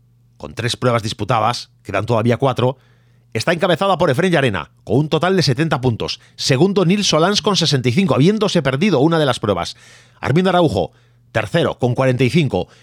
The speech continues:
Y Javier Pardo, cuarto, con treinta y tres puntos. Tempestini ocupa la quinta posición con treinta y dos, igual que Campedelli, que está en sexta. Bueno, pues como veis,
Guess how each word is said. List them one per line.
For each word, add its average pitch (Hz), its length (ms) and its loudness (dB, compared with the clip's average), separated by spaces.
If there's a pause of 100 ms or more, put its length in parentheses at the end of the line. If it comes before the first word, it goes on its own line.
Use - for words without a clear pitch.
(160)
Y 196 100 -2
Javier 156 320 0
Pardo, 175 360 0 (260)
cuarto, 147 540 -2 (220)
con 139 180 0
treinta 139 260 0
y 135 60 0
tres 160 180 -2
puntos. 92 480 -8 (240)
Tempestini 98 500 -4
ocupa 165 360 0 (220)
la 131 280 0
quinta 196 480 -2
posición 143 480 0 (240)
con 165 240 0
treinta 120 320 0
y 117 40 2
dos, 156 220 2
igual 123 300 0
que 147 100 -2
Campedelli, 110 420 0
que 110 100 -2
está 131 160 -2
en 104 100 -4
sexta. - 420 -6 (260)
Bueno, 98 220 -2
pues 87 160 -10
como 113 180 -2
veis, 156 380 0